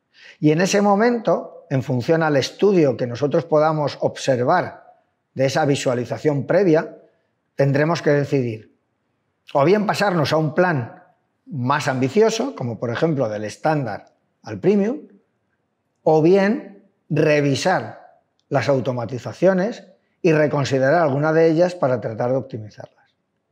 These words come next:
Esto, evidentemente, tiene un esfuerzo y en ese esfuerzo,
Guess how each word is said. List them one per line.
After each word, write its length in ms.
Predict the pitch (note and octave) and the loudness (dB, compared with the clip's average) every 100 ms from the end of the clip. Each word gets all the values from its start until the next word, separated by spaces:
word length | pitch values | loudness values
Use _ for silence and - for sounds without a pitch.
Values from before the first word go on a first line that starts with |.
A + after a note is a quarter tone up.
| _ _ _ _ _ _ _ _ _ _ _ _ _ | _ _ _ _ _ _ _ _ _ _ _ _ _
Esto, 640 | F3+ - F#3+ A3+ - - - | -2 0 0 0 -2 -8 0
evidentemente, 640 | D3 C#3+ C#3 D3 F3 C3+ | 2 2 2 2 2 0
tiene 220 | A2 C3 | 0 -2
un 80 | C3 | -2
esfuerzo 800 | C#3 - G#3+ - G3+ - - _ _ _ _ _ - | -4 0 0 2 -4 -4 -18 _ _ _ _ _ 0
y 160 | D3+ | 2
en 120 | D3 | 2
ese 200 | C#3+ D#3+ | 0 0
esfuerzo, 800 | D3 - F3+ F3 - F#3 A#3+ - | -2 0 0 0 -2 -4 -4 -18